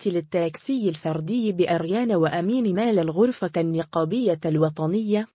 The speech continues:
أن هذا الإضراب هو نتيجة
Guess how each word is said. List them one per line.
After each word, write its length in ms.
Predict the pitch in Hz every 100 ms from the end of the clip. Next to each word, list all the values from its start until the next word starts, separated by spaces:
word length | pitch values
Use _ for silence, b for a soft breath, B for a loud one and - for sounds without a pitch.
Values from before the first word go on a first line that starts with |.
| _ -
أن 220 | 302 294 214
هذا 400 | 185 262 226 175
الإضراب 560 | 170 156 165 202 233
هو 240 | 190 202 170
نتيجة 540 | 156 151 240 220